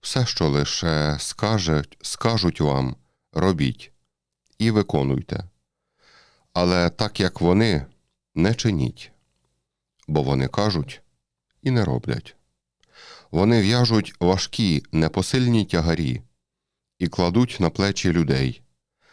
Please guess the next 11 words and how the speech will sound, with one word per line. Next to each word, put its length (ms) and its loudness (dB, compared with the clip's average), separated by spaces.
а 140 -2
самі 320 2
пальцем 600 2
своїм 600 2
не 200 4
хочуть 640 0
їх 340 -2
поворухнути. 840 0
Всі 220 0
свої 320 0
вчинки 600 0